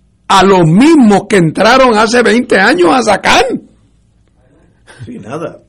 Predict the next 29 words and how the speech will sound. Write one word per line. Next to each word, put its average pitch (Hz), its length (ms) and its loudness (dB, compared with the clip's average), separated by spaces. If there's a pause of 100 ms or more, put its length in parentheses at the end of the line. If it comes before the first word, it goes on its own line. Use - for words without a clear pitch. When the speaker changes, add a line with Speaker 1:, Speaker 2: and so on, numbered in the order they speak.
Speaker 1:
Eh, 113 720 -2
o - 140 -4
Speaker 2:
Nada, 143 120 -4
Speaker 1:
sea, 214 220 -2
Speaker 2:
nada, 165 160 -2
Speaker 1:
que 170 100 -4
es 196 60 -8
como 226 180 0
Speaker 2:
nada. 233 40 0
Speaker 1:
una 240 100 2
especie 254 460 0
de, 214 140 2 (380)
de 165 200 0
vuelta 175 560 0
al 180 320 0
punto 262 500 2 (220)
de 180 220 0
retorno, 202 680 -2
¿verdad? 117 280 -8 (560)
Eh, 147 320 0
y 160 220 -2
es 190 100 0 (140)
pos-, - 340 -6
posiblemente 190 640 -4
un 180 160 0
ejemplo, 180 540 -2 (580)
eh, 156 80 -4
eh, - 560 -4
es, 170 160 0